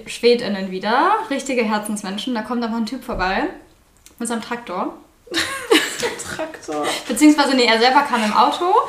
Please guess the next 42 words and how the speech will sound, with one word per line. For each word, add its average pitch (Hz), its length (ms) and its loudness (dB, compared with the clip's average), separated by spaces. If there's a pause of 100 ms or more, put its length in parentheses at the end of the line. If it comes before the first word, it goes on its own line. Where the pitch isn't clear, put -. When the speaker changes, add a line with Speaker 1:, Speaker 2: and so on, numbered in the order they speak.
(340)
Speaker 1:
hat 226 80 0
das 254 100 0
aber 226 160 0
gesehen, 214 340 2
dass 285 140 0
wir 226 80 -2
so 208 80 -4
ultra, 226 460 0
ultra 240 300 -2
am 220 100 0
Struggeln 240 600 0
sind, 311 280 0
so 240 160 -2
zwei 233 320 -2
deutsche 220 360 -4
Mädels 233 340 -2
einfach, 262 220 -6
die 254 120 -8
keinen 240 240 -6
Plan 247 200 -6
von 226 140 -4
Autos 226 360 -6
haben. 294 320 0 (480)
Sieht 285 280 6
das 349 220 6
halt 320 220 8
und 269 120 -2
kommt 294 300 6
so 302 240 0 (200)
und 262 160 2
meinte 254 260 2
erstmal 233 280 0
so: 226 80 2
Ja, 226 80 4
ich 220 80 -2
versuche 233 300 -4
euch 214 100 -2
mal 202 120 -2
rauszuziehen, 277 840 2
weil 208 120 2
er 214 80 0
hatte, 226 460 -2